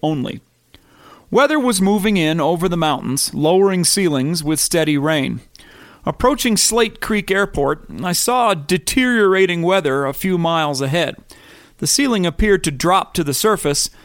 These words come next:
so I decided to land at Slate Creek. The approach was simple and yet scenic alongside the Salmon River. I touched down softly in the wet knee-high grass and secured the airplane for the weekend.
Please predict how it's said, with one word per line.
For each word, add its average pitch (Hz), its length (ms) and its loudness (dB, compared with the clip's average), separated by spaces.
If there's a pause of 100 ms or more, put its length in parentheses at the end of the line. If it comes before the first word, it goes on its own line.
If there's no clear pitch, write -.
(260)
so 160 240 -2
I 156 140 0
decided 151 500 0
to 156 80 -2
land 147 280 0
at 131 120 -2
Slate 135 340 -2
Creek. - 520 0 (680)
The 156 100 0
approach 247 440 0
was 240 120 0
simple 196 540 2
and 196 160 0
yet 196 160 2
scenic 160 560 -2 (140)
alongside 175 760 0
the 165 60 -4
Salmon 170 440 0
River. 143 340 -2 (580)
I - 80 -4
touched - 320 -2
down 202 300 2
softly 190 640 2
in 170 100 -2
the 151 80 -2
wet 156 320 0
knee-high 165 480 0
grass 151 540 0
and 143 120 -2
secured 185 460 0
the 175 160 2
airplane 151 560 0
for 139 140 -6
the 139 80 -2
weekend. 147 520 -4